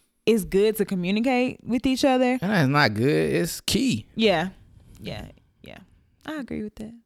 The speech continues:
Speaker 2: Yeah, I mean, you know, you gotta be able to talk to each other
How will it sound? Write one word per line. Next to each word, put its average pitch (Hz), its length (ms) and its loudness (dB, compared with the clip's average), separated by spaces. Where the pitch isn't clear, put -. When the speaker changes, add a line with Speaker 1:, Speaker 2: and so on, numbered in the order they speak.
Speaker 2:
Yeah, 185 420 0
I - 60 -2
mean, 101 380 -2
you 175 100 -2
know, 160 120 2
you 160 140 2
gotta 160 220 4
be 160 160 2
able 156 220 2
to 139 180 4
talk - 280 0
to 139 100 0
each 131 180 0
other 139 340 0